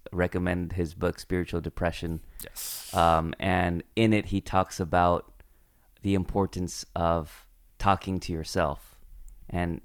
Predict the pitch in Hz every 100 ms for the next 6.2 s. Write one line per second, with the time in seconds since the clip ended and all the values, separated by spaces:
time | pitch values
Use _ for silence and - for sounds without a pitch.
0 | - - 92 85 78 95 92 - 90 98
1 | 92 92 87 87 85 - 92 82 82 -
2 | - - - - 92 87 - 98 92 -
3 | 76 69 - - - 90 82 82 117 92
4 | 85 85 90 80 64 92 85 95 87 95
5 | 90 - 85 90 - 92 - 90 82 -
6 | 87